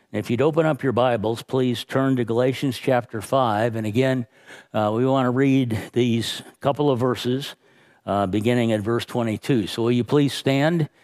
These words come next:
in honor of the Word of God? Hopefully by the time we read it this time, we have really, uh, allowed the Holy Spirit to impress and to imprint on our hearts,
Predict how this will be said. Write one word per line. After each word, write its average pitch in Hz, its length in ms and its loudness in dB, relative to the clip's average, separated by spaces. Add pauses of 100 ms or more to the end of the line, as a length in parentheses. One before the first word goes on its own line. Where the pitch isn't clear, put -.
(200)
in 117 120 0
honor 127 400 2
of 104 160 0
the 110 80 2
Word 107 200 0
of 92 120 -4
God? 87 440 0 (3000)
Hopefully 147 440 4
by 107 680 2
the 101 120 -2
time 131 320 2
we 117 140 4
read 127 260 4
it 113 120 2
this 127 200 -2
time, 131 400 2
we 110 380 4 (280)
have 107 240 0
really, 123 560 4 (100)
uh, 113 60 0
allowed 117 480 4
the 110 100 2
Holy 123 280 2
Spirit 131 540 0
to 101 240 -2 (300)
impress 139 1000 2
and 110 200 0
to 120 300 2 (240)
imprint 131 580 2
on 120 200 2
our 110 200 -2
hearts, 110 680 0